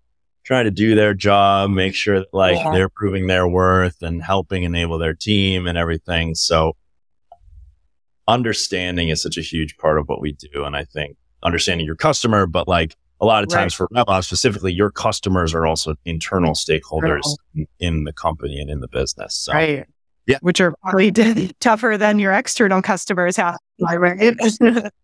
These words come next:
Speaker 1: Yeah, exactly. There's immediate there all the time. So,
Speaker 2: You know, it sounds so simple the way that you put it, right? But I think that's just such a skill that I think i-,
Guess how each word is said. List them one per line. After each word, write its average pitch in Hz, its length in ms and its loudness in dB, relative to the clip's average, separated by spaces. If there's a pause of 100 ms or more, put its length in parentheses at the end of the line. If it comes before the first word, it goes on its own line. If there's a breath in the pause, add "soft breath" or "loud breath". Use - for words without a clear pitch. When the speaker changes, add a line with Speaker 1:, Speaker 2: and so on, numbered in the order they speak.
Speaker 1:
Yeah, 160 180 4 (120)
exactly. 101 640 0
There's 85 260 0
immediate 101 480 2
there 73 280 0
all 82 200 0
the 80 80 -4
time. - 240 -20 (160)
So, - 200 -14 (460)
Speaker 2:
You 214 260 2
know, 185 100 4
it 180 100 0
sounds 226 380 2
so 196 160 4
simple 170 720 2
the 175 140 2
way 180 180 4
that 165 180 2
you 175 200 0
put 185 240 2
it, 202 180 4
right? 208 340 2
But 196 140 2
I 180 160 4
think 190 280 2
that's 190 360 0
just - 240 0
such 190 180 0
a 185 60 2
skill 175 380 2
that 165 120 0
I 160 120 0
think 170 320 0
i-, 180 40 -6